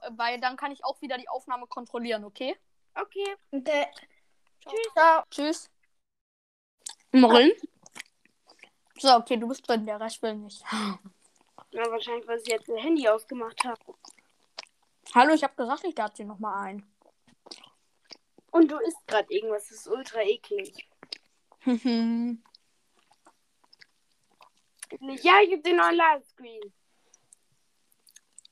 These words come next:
Speaker 1: Welchen neuen Ladescreen?
Speaker 2: Ich hatte noch den alten Ladescreen auf meinem Handy.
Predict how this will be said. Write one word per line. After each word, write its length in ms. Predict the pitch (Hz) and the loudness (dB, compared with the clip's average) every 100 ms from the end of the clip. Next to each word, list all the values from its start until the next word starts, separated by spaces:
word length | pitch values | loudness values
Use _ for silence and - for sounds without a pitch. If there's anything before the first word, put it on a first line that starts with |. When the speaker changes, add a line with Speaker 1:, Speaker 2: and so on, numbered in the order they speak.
| _ _ _ _ _ _ - - - | _ _ _ _ _ _ -20 -6 2
Speaker 1:
Welchen 240 | 233 - | 2 2
neuen 180 | 226 220 | -2 0
Ladescreen? 720 | 233 254 - - 226 214 214 | 0 0 -6 -12 -10 -8 -10
Speaker 2:
Ich 180 | 247 277 | -14 -8
hatte 180 | 294 302 | -8 -6
noch 120 | 320 349 | -8 -8
den 200 | 330 294 | -8 -6
alten 360 | 285 285 269 | -6 -6 -12
Ladescreen 680 | 262 247 269 254 - 247 220 | -10 -8 -10 -18 -20 -18 -16
auf 120 | 214 | -14
meinem 240 | 208 214 208 | -12 -12 -10
Handy. 600 | 214 202 392 285 - | -10 -10 -12 -12 -12